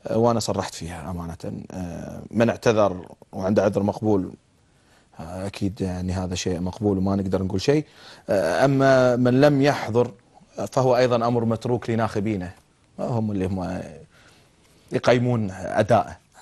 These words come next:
أنا لست في دور أني أنا أقيم أداء، أنا دوري بأني، آه، أطرح القضايا الرئيسية اللي أنا أحس بأنها هي تمثل هاجس عند المواطنين.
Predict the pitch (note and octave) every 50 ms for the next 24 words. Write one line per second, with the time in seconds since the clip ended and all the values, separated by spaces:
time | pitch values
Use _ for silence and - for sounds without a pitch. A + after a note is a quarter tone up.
0 | - - A#2 A2+ A#2 B2 B2 A#2+ - A#2+ - A#2+ A2+ G#2+ B2 A2+ G#2+ G#2 G#2+ A2+
1 | G#2 G#2 G#2 G2 G2+ - G#2+ G#2 G2 F#2+ G2+ G#2 G#2 A#2 F2+ D#2 F2 F#2 F#2+ F#2
2 | G2+ G#2+ G#2+ G#2 G#2 G2 G#2 G#2+ G#2+ G#2+ G#2+ G#2+ G#2 - - - - - - -
3 | - - - - G#2+ G#2+ G#2+ G#2 G2+ G2 G2 G2 - - - C3 - - A#2 G2+
4 | - G#2+ - A2+ G#2 A2 A2+ A2 G#2+ G2+ G#2 G#2 A2 A2 - - C#3+ D3 E3+ F#3
5 | F3 - - A2 G2+ G#2 A2 G#2+ G#2 - - A2 - - A2 G2+ G2+ G#2 G#2+ G#2
6 | G2+ G2 G2+ G#2 A2 G#2 G#2 G#2+ G#2+ - - - - _ _ _ - G#2+ G2+ A2
7 | G2+ - - G#2 G2 G2 F#2+ F#2 F#2 F#2 - - F2 E2 E2+ D#2 C2 - - -
8 | C#2 E2+